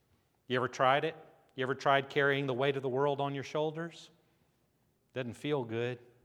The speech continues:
That's why Jesus, right here, right now, still to this day, says,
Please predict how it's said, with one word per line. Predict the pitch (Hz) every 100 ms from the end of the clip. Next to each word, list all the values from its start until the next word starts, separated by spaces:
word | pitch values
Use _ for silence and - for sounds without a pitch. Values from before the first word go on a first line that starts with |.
| _ _ _ _ _ _ _ _
That's | 123
why | 117
Jesus, | 104 117 117 123 - - - _ 101
right | 120 160
here, | 247 202
right | 90 113 208 208
now, | 220 190 104 - -
still | - - 226 262 277
to | 254
this | 226 226
day, | 170 170 123 113
says, | - 147 117 90 90 -